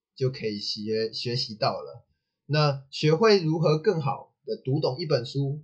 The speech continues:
并且去运用在你的生活上，这个得到的回报真的是非常难以估计，是非常有价值的。今天要分享的这本书《读懂一本书》，它的作者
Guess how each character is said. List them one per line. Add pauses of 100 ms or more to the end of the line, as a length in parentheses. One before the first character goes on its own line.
(140)
并
且
去
运
用
在
你
的
生
活
上， (420)
这
个
得
到
的
回
报
真
的
是
非
常
难
以
估
计，
是
非
常
有
价
值 (100)
的。 (800)
今
天
要
分
享
的
这
本
书 (320)
《读
懂
一
本
书》， (480)
它
的
作
者